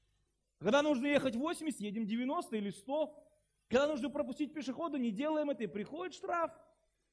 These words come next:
в виде воздаяния. И вот Господь говорит, что есть воздаяние, которое приходит как реакция, реакция с небес на наши поступки,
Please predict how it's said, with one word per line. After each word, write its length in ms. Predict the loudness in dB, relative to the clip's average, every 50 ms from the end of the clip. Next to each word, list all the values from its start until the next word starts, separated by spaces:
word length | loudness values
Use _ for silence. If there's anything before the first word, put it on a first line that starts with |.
| _ _ _
в 60 | -6 -2
виде 200 | -2 0 0 0
воздаяния. 760 | 0 -2 0 0 0 0 0 -2 -4 -4 -6 -8 -10 -12 -16 _ _ _ _ _ _ _ _ _ -20 -20 -12 -4
И 60 | -2
вот 120 | 0 0 2
Господь 380 | 0 -2 -2 -2 -6 -6 -4
говорит, 420 | 0 0 2 4 4 4 4 2 -4
что 160 | -6 -8 -4
есть 260 | -4 -2 -4 -4 -6 -12 -14 -6
воздаяние, 720 | -2 -2 0 0 0 0 0 2 2 0 0 0 -4 -4
которое 320 | -4 -4 -4 -2 -4 -4 -4
приходит 380 | -4 -6 -4 -2 -4 -4 0
как 200 | 0 0 0 2
реакция, 680 | 0 4 4 4 4 2 -4 -8 -6 -4 -4 -4 -6 -10 -14 _ 2
реакция 440 | 4 6 6 6 2 0 -6 -6
с 80 | -6 -6
небес 520 | -6 -4 0 0 0 0 0 -6 -8 -14 -18 _ _ _ _ _ _ -4
на 180 | 0 2 4 4
наши 240 | 4 4 2 2 -2
поступки, 680 | -2 -4 -6 -6 -6 -6 -6 -6 -4 -6 -6 -6 -8